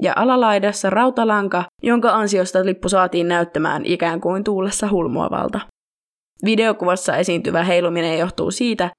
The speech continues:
että lippua pystyttäessä tankoa jouduttiin painamaan voimalla kuun pintaan, koska näillä astronauteilla oli hieman vaikeuksia saada sitä iskettyä tukevasti,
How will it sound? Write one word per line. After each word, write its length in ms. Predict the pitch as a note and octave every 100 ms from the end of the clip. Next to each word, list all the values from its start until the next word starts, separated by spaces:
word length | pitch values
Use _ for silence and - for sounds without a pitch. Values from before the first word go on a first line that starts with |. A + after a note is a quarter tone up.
| _
että 320 | - - E3 - -
lippua 380 | C4+ D4+ D4+ C4
pystyttäessä 680 | A#3+ A3+ G#3 F3+ F3+ - G3+
tankoa 420 | G3+ G3 D#3+ D3+
jouduttiin 400 | E3 E3+ D#3+ E3
painamaan 520 | E3 E3 E3 D#3+ E3+
voimalla 440 | G#3 G#3+ G3 F3+
kuun 280 | F3+ F3 E3
pintaan, 500 | D#3+ E3 - D#3 D3+
koska 460 | D3 E3+ D#3+ D3+ -
näillä 320 | E3 E3 E3 - -
astronauteilla 800 | A#3 - C4+ A#3 G#3 F#3+ F#3 F3+
oli 180 | F3+
hieman 320 | F#3 F3 A3+ F#3
vaikeuksia 680 | G3 F#3+ E3+ D3+ D3+ D3+
saada 320 | F3 E3 D#3 F3+
sitä 400 | - E3 D3 - -
iskettyä 460 | E3+ E3 D3+ D3+ D3+
tukevasti, 720 | D4 C#4+ A3+ A3 G3+ G#3+ -